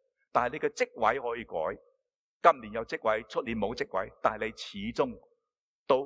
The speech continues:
係一個僕人嚟㗎。哇！佢一講咗之後呢，我就明㗎啦。係，我哋用一個僕人嘅身份嚟服侍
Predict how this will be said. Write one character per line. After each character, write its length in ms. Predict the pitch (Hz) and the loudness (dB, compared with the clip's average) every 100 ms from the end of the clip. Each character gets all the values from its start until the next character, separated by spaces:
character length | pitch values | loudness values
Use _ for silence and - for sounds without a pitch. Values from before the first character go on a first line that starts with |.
| 113 | -2
係 160 | 85 | -6
一 100 | 95 107 | -6 -6
個 280 | 90 90 - _ _ - | -6 -6 -10 _ _ -8
僕 200 | - - | -8 -8
人 100 | 78 | -16
嚟 140 | - 80 | -14 -16
㗎。 240 | - - | -16 -6
哇！ 120 | - 139 | 0 2
佢 140 | 175 | 4
一 60 | 233 | 4
講 320 | - 151 202 | 4 2 0
咗 100 | 208 | 0
之 140 | 226 | 2
後 100 | 165 | 4
呢， 120 | 165 185 - _ | 4 2 -2 _
我 120 | 147 | -2
就 140 | 131 110 | 0 0
明 200 | 92 87 | -2 -8
㗎 100 | 98 | -8
啦。 160 | 92 _ _ _ _ _ _ _ _ _ _ _ _ - | -8 _ _ _ _ _ _ _ _ _ _ _ _ 2
係， 180 | 139 139 | 2 4
我 80 | 165 | -2
哋 80 | |
用 180 | 143 127 | 0 0
一 40 | 170 | 2
個 100 | 143 | 2
僕 320 | - 165 - - - | 2 0 0 -2 -4
人 240 | 107 101 | -4 -4
嘅 120 | - 120 | -4 -4
身 240 | - 185 135 113 | 2 2 2 -4
份 240 | - 92 110 - _ - | -6 -4 -6 -12 _ -6
嚟 360 | 101 98 95 _ - | -6 -6 -14 _ 0
服 180 | 127 - | 0 -2
侍 200 | - 110 | -14 -14